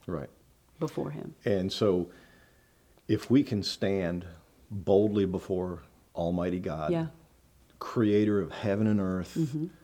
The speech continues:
Speaker 1: of everything that there is,
Speaker 2: Yeah.
Speaker 1: if we can stand in his presence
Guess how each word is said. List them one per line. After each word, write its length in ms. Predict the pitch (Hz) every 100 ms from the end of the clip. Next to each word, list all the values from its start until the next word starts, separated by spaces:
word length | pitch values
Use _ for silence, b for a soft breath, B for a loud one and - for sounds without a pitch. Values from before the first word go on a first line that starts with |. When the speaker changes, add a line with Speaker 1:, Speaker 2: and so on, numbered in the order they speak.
| b b b -
Speaker 1:
of 140 | - - _ _ _ _ _
everything 560 | 135 120 127 123 127 113
that 140 | 110
there 180 | 113 107
is, 300 | 95 82 80
Speaker 2:
Yeah. 140 | 170 - B B B B B -
Speaker 1:
if 200 | 101 -
we 140 | 127
can 180 | - 127
stand 400 | - - 110 104
in 100 | 95
his 340 | 92 120 113 -
presence 800 | - - 113 110 90 - -